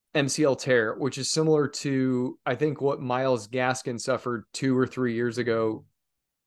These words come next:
It's not what, it's, n-, I, oh, oh, oh, I actually, I think it would be the same as what, uh, what Elijah Mitchell,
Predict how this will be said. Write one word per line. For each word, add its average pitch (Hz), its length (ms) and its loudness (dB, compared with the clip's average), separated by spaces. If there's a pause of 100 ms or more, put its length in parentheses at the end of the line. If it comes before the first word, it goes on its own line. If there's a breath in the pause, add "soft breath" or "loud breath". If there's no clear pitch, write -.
(2000 soft breath)
It's - 200 0
not 170 320 6
what, 165 300 6
it's, 143 220 -2
n-, 147 220 -4
I, 135 200 -2 (500)
oh, 226 340 10
oh, 220 220 10
oh, 196 260 4
I 180 120 6
actually, 170 260 2
I 151 40 2
think 175 160 -2
it 180 100 4
would 147 180 4
be 143 120 -4
the 131 120 -4
same 127 320 -4
as 117 160 -6
what, 120 280 0 (100)
uh, 117 400 -2 (400)
what 139 180 2
Elijah 127 400 2
Mitchell, 120 380 -4